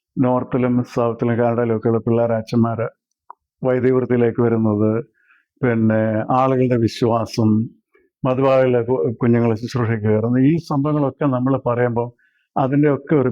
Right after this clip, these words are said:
ബേസ് എന്ന് പറഞ്ഞാൽ തിരുമേനി ഇവിടെ ഇൻട്രൊഡ്യൂസ് ചെയ്ത സൺഡേ സ്കൂൾ സിസ്റ്റമാണ്, എം ജി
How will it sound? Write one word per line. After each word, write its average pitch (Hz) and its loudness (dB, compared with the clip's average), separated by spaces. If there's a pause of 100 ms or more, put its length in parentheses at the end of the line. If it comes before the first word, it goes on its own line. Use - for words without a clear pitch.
ബേസ് 123 0
എന്ന് 143 2
പറഞ്ഞാൽ 113 0
തിരുമേനി 131 0 (180)
ഇവിടെ 120 2 (500)
ഇൻട്രൊഡ്യൂസ് 117 0
ചെയ്ത 113 2 (100)
സൺഡേ 110 2
സ്കൂൾ 113 -2 (120)
സിസ്റ്റമാണ്, - -6 (680)
എം 120 4
ജി 123 2